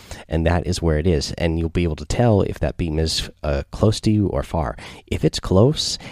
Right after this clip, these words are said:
and it's early game, uh, I go for it, uh, because the rewards are worth it. Um, yeah, because,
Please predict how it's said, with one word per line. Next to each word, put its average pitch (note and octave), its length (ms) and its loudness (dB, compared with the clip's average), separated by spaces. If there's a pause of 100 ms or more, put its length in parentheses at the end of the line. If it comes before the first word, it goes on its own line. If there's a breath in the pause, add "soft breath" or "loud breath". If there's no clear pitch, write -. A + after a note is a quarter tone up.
(100)
and F#2 180 2
it's - 200 -2
early G#2+ 260 2
game, G2 380 2 (440 loud breath)
uh, D2+ 280 0 (360)
I G2+ 120 4
go F2 240 2
for - 280 -2
it, - 140 -4 (160)
uh, - 160 -4
because - 640 -2 (180)
the F#2 120 2
rewards F2 680 2 (180)
are C#2 240 2
worth - 440 2
it. - 180 -12 (400 loud breath)
Um, B1+ 360 -6 (1400)
yeah, F#2 260 2 (440 loud breath)
because, E2+ 640 0